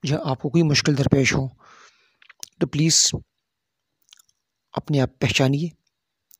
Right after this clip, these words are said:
आप एक इज़्ज़तदार घराने से आपका ताल्लुक़ है, क्योंकि ऐसे बच्चे देखे मैंने जो कूड़ा cricket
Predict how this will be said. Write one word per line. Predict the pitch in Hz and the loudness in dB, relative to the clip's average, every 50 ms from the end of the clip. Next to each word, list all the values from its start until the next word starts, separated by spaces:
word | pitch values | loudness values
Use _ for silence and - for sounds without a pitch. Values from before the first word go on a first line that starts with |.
| - - - | -14 -6 -4
आप | 120 117 113 - - | -2 -2 -2 -2 -6
एक | 120 127 | -6 -4
इज़्ज़तदार | 127 - 131 131 139 147 139 | -6 -6 -6 -2 -2 0 0
घराने | 131 127 139 135 139 - | 0 0 0 0 2 2
से | - - 139 | 2 2 2
आपका | 139 - 143 | 2 0 0
ताल्लुक़ | - - 131 139 147 156 160 | 0 2 4 4 4 4 4
है, | 170 180 - - - - - - - - - _ - | 0 -2 -2 -8 -16 -20 -20 -20 -20 -20 -20 _ -4
क्योंकि | 180 151 - - 453 - | -4 -4 -2 -4 -2 0
ऐसे | 175 156 - - 185 180 - 165 165 - _ _ _ _ _ - | 2 2 4 2 0 0 -2 -8 -12 -14 _ _ _ _ _ -4
बच्चे | 156 - - 165 143 | -4 0 0 2 2
देखे | 135 143 - 156 | 2 2 2 2
मैंने | 135 139 151 180 165 - _ - - - - - - - - _ _ _ - | 0 0 -2 -4 -6 -10 _ -20 -20 -20 -20 -20 -20 -20 -20 _ _ _ -4
जो | 139 131 147 143 143 156 147 _ _ _ _ _ _ _ _ _ _ _ _ _ _ _ _ _ _ _ _ _ _ _ _ - | 0 2 2 2 2 0 -6 _ _ _ _ _ _ _ _ _ _ _ _ _ _ _ _ _ _ _ _ _ _ _ _ -12
कूड़ा | - 156 160 165 165 143 - _ _ _ _ _ _ - | -4 0 2 2 2 2 0 _ _ _ _ _ _ -6
cricket | 170 - - 175 - - | -6 -6 -4 -8 -10 -12